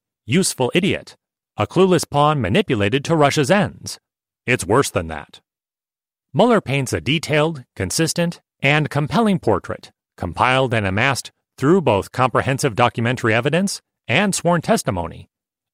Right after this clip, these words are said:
of a man so immoral that while campaigning to be commander-in-chief, he expected to benefit from an attack by America's leading traditional adversary,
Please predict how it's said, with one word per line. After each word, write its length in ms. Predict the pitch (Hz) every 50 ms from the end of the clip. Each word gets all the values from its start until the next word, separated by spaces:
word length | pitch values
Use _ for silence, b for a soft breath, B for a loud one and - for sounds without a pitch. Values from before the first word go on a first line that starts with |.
| _ _ -
of 140 | 156 156 165
a 80 | 180
man 260 | 175 185 190 190 190 175
so 280 | - - 247 240 220 185
immoral 560 | 151 131 117 107 95 80 78 73 - - _ _ _ _ _ -
that 220 | 101 104 131 147
while 180 | 139 117 107 101
campaigning 640 | - - 117 110 104 98 101 147 165 165 170 175 170
to 60 | 135
be 180 | 104 95 113 107
commander-in-chief, 960 | - 107 98 107 135 156 147 143 147 135 123 - - 185 208 208 170 - -
he 320 | - 135 139 156 165 165 - _ _ _ _ -
expected 760 | 175 180 - - - - 240 233 - - 117 90 80 - - _ _ _ _ _ -
to 80 | - 90
benefit 500 | - 120 151 165 160 - - 170 170 -
from 160 | - 151 147
an 120 | 147 139 139
attack 520 | 135 120 - 160 202 196 180 - - _ _ _ _ -
by 160 | 123 175 190
America's 580 | 190 185 190 214 240 226 - - 226 202 156 120
leading 320 | 110 156 185 170 180 180
traditional 560 | 170 - 170 147 123 127 - - 143 139 143
adversary, 720 | 156 156 131 104 87 95 - - 110 87 80 82 - 113 _